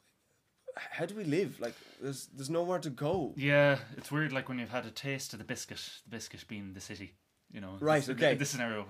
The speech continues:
Speaker 2: uh, and then,
Speaker 1: <laughs>
Speaker 2: then you have to go back to, to bloody fresh air and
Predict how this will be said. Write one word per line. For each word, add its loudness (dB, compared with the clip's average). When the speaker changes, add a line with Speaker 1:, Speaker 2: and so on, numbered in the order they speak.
Speaker 2:
uh, -2
and 4
then, 8
Speaker 1:
<laughs> -8
Speaker 2:
then -4
you -2
have -6
to -14
go -4
back 0
to, -6
to -14
bloody -14
fresh -10
air -8
and -16